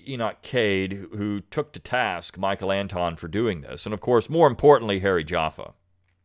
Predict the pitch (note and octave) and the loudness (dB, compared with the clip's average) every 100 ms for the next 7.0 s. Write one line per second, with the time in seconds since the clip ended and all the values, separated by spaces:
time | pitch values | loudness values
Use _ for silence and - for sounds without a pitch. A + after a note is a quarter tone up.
0 | _ _ _ _ _ _ _ _ _ _ | _ _ _ _ _ _ _ _ _ _
1 | _ _ - - _ _ - - _ _ | _ _ -20 -20 _ _ -20 -20 _ _
2 | - A#2+ A#2+ A#2+ A#2+ G2 E3+ G3+ A3 C#3 | 2 6 6 6 4 2 2 2 0 2
3 | A#2 A2+ G#2+ - - - _ _ _ _ | 6 6 6 -4 -10 -16 _ _ _ _
4 | _ _ _ _ - A2+ G2 - - C3+ | _ _ _ _ -6 0 0 0 4 6
5 | F2 E2 - - _ - F#2 F#2+ F#2+ A2+ | 6 4 -4 -20 _ -8 -2 0 4 4
6 | A#2 G#2 - D#2+ C#2+ D2 B1+ A#1 - - | 2 0 0 0 -2 -10 -12 -12 -12 -14